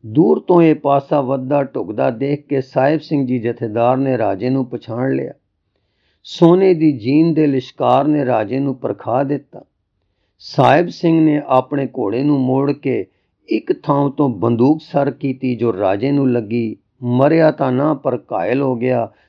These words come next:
ਤੇ ਉਸ ਨੂੰ ਪਿੱਛੇ ਹਟਣਾ ਪਿਆ। ਉਸ ਦੀ ਇਹ ਹਾਲਤ ਦੇਖ ਕੇ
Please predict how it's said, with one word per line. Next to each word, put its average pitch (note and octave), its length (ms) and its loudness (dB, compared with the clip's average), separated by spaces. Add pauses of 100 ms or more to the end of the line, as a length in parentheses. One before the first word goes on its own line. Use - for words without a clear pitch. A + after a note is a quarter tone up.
(120)
ਤੇ D3 100 0
ਉਸ - 260 -4
ਨੂੰ C3 140 0
ਪਿੱਛੇ - 360 -6
ਹਟਣਾ C3 360 -2
ਪਿਆ। C3 220 -10 (760)
ਉਸ F3 200 2
ਦੀ D#3 340 0
ਇਹ F3 160 6
ਹਾਲਤ B2+ 300 2
ਦੇਖ C#3 380 -4
ਕੇ A#2 260 -4